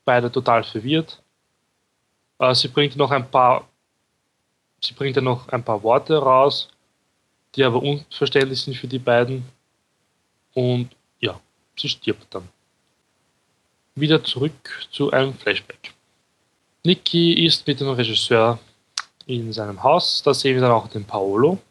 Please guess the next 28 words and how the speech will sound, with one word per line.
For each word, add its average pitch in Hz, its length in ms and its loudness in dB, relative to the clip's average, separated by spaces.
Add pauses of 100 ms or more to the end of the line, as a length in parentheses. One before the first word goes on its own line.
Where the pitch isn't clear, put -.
(680)
der 123 120 2
sein 107 220 -4
Koch - 340 -2
ist. - 300 -2 (1900)
Und 127 500 0 (500)
ich - 160 2
dachte 131 320 2
ja 127 100 4
in 117 100 0
dieser 113 180 -2
Szene, 110 400 -2 (720)
dass 139 220 2
sie 131 80 -4
sich 123 220 -6
dann 123 260 -2
da 123 120 4
kennengelernt 120 680 -2
haben, 101 240 -4 (100)
Paolo 110 380 2
und 117 420 -6
die 127 60 -4
Nikki. 123 300 -4 (2250)
Eigentlich 131 260 0
eine 131 100 0
recht 135 280 0 (140)
lustige 117 400 -6
Szene. 98 340 -6 (160)
Also 110 300 -2